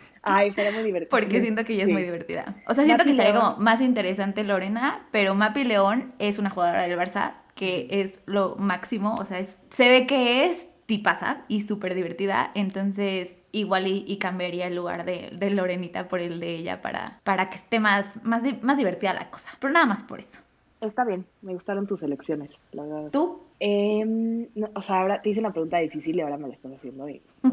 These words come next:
Speaker 1: sé.
Speaker 2: <laughs>
Speaker 1: Te voy a decir, me gustaría, este, invitar a una jugadora mexicana como actual. Creo que
Speaker 2: Ok.
Speaker 1: sería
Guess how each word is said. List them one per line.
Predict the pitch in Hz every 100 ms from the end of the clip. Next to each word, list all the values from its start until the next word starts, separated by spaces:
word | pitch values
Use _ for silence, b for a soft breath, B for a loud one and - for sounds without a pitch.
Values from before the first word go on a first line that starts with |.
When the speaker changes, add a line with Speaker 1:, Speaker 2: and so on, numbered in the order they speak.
| 247
Speaker 1:
sé. | 247
Speaker 2:
<laughs> | 226 226 -
Speaker 1:
Te |
voy | 233
a | 240
decir, | 247 - -
me | 220 233
gustaría, | 240 247 262 285 - - _ _
este, | 262 254 208 170 156
invitar | 160 156 - 175 180 -
a | 165
una | 160 170 170 170 175 - _ -
jugadora | - 175 151 170 170
mexicana | 151 131 - 131 127 240
como | 147 131 -
actual. | - - - 123 196 302 _ _ _ _ _ _
Creo | 269 294
que | 285
Speaker 2:
Ok. | 185
Speaker 1:
sería | 226 202 196 202 202